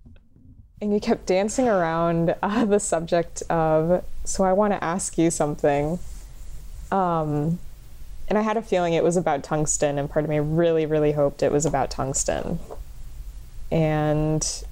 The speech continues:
I think it was, what, like, fifteen minutes before you finally asked, like,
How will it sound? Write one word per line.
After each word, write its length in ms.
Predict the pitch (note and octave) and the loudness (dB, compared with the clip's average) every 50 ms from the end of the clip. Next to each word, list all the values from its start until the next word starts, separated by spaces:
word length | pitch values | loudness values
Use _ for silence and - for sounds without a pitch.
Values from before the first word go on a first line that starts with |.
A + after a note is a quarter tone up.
| - - - - | -12 -12 -10 -8
I 120 | - E3+ G3+ | -4 -2 -2
think 400 | - - C4 A#3 G3 G3+ - - | 0 0 0 0 0 0 0 2
it 240 | F#3 F3+ - - - - - - - - - - - - - - | 2 2 2 0 -4 -8 -10 -12 -12 -14 -14 -16 -16 -14 -8 -2
was, 300 | F3 F3+ F3+ F3+ E3+ F#3 | 2 4 4 4 4 4
what, 300 | F3+ F3+ E3+ E3 - - | 4 4 2 2 2 2
like, 180 | E3+ E3 E3 | 2 2 0
fifteen 560 | - - - G3+ F3 - - - A3 G#3 G3+ F#3 | -2 -2 0 0 0 0 0 2 2 4 4 4
minutes 360 | E3+ D#3+ E3 E3+ - - - | 4 4 4 4 2 0 -2
before 340 | - - F#3+ - - E3+ E3 | -2 -2 -2 0 2 2 4
you 160 | E3 F3 F#3 | 4 2 2
finally 400 | - F3 E3 E3+ E3+ E3+ E3+ E3 | 0 0 0 0 2 2 2 2
asked, 540 | - D3+ D3 D3+ D#3+ E3+ - - - - - | 0 0 0 -2 -2 0 0 -2 -2 0 2
like, 440 | E3+ E3 D3+ D3 D3 - - - | 2 4 4 4 2 0 -4 -10